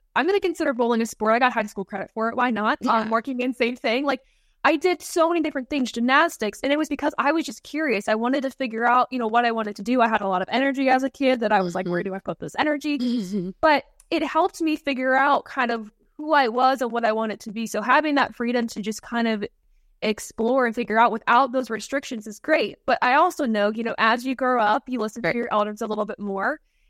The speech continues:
Speaker 1: It's almost like there's too many cooks in the kitchen. Like,
Speaker 2: Yeah.
Speaker 1: there's somebody on your shoulder saying, "Do this," and someone on the other shoulder saying, "Do that."
Speaker 2: Right.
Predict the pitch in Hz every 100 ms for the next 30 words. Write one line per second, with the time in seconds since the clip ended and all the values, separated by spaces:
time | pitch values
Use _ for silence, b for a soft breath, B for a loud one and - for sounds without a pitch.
0 | - 294 311 339 359 311 - 330 302 269
1 | 285 - 247 226 254 240 220 202 208 202
2 | 240 247 277 277 277 262 247 240 233 233
3 | 214 214 247 226 240 226 208 220 220 208
4 | 208 170 220 - 214 208 - 208 208 220
5 | 214 233 - 170 165 151 151